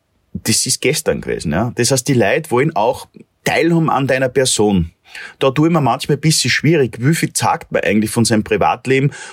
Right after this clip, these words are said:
wo wird's eigentlich peinlich, weil wenn ich dann irgendwann einmal mein Schnitzel zum Fotografieren anfange, ist das für mich peinlich.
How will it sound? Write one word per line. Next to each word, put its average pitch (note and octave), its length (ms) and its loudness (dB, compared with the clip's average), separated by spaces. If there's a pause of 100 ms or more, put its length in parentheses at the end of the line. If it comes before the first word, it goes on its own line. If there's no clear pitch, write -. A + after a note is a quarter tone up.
(120)
wo B2+ 300 2
wird's E3 200 0
eigentlich A#2+ 300 -2
peinlich, B2+ 520 0
weil A#2+ 120 2
wenn A#2 160 4
ich A#2+ 60 0
dann B2+ 140 4
irgendwann C3+ 300 2
einmal B2 140 2
mein A2+ 140 0
Schnitzel D3+ 340 0
zum G#2 160 0
Fotografieren G#2+ 640 -2
anfange, A#2+ 420 0
ist - 200 -2
das C3 100 2
für - 160 0
mich A#2 220 2
peinlich. F#2 520 -2